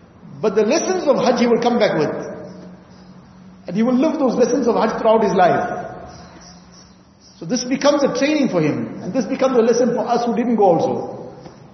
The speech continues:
That if these are the things that make the Hadi so special, so if we do it even here, we'll get, become the, close to Allah Tabaraka wa Ta'ala. So this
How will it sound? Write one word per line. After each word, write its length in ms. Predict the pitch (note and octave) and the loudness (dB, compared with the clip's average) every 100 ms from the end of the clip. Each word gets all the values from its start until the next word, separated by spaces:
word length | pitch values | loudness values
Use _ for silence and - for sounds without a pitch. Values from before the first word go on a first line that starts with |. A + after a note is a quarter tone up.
| - - _ - | -20 -20 _ -12
That 120 | D#3 | -8
if 120 | D#3+ | -4
these 180 | A3 D4 | -2 0
are 100 | C4 | 2
the 140 | G#3+ | 2
things 220 | B3+ C4+ G#3+ | 2 2 2
that 120 | F3+ | 2
make 260 | F#3+ G#3+ | 0 0
the 100 | F#3 | -2
Hadi 360 | - F#3+ G#3+ A3+ | 0 2 2 0
so 160 | G#3+ F#3+ | 0 0
special, 600 | - A3+ F#3 C3 - - - - - - - - - _ - | 0 0 0 -2 -4 -10 -14 -18 -20 -20 -20 -20 -20 _ -10
so 60 | |
if 160 | E3 D3 | -8 -2
we 160 | C4+ B3 | 0 2
do 120 | B3+ | 0
it 140 | A#3+ | 2
even 200 | A#3+ A#3+ | 0 0
here, 240 | F#3 A3+ A#3+ | 4 4 6
we'll 140 | A3+ | 4
get, 380 | G#3 E3+ - - | 2 -2 -6 -8
become 300 | E3 G#3+ G#3 | -2 0 2
the, 80 | F3 - - - - - - - | -2 -4 -12 -14 -18 -20 -10 0
close 180 | B3 | 2
to 60 | B3 | 2
Allah 220 | A3+ G3+ | 4 4
Tabaraka 380 | F3 F3+ F3 D#3 | 4 4 2 2
wa 80 | C#3 | -2
Ta'ala. 380 | B2+ A2+ - - - - - - _ _ _ _ _ _ _ _ _ - | -2 -6 -8 -14 -18 -20 -20 -20 _ _ _ _ _ _ _ _ _ -16
So 80 | D3+ | -6
this 160 | B3+ | -6